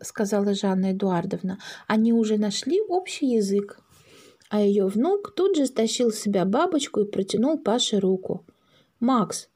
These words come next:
сказал он совершенно нормальным голосом, «Фу, хорошо, что вы приехали, а то от скуки сдохнуть можно».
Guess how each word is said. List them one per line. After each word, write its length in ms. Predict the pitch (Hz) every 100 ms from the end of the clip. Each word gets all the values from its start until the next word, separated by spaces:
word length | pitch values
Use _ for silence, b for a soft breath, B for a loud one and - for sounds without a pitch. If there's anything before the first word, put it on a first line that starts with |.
| -
сказал 460 | - - 208 214 196
он 160 | 254 320
совершенно 520 | 233 202 - 233 226
нормальным 540 | 208 202 202 208 202
голосом, 560 | 196 175 180 - - - B B B B B _
«Фу, 220 | 269 240
хорошо, 400 | 202 247 254 294
что 200 | 285 247
вы 120 | 220
приехали, 640 | 214 214 214 202 208 180 180
а 100 | 233
то 160 | 233 277
от 140 | 254
скуки 400 | - - 294 233
сдохнуть 640 | 214 202 208 226 - 190 -
можно». 500 | 196 190 185 -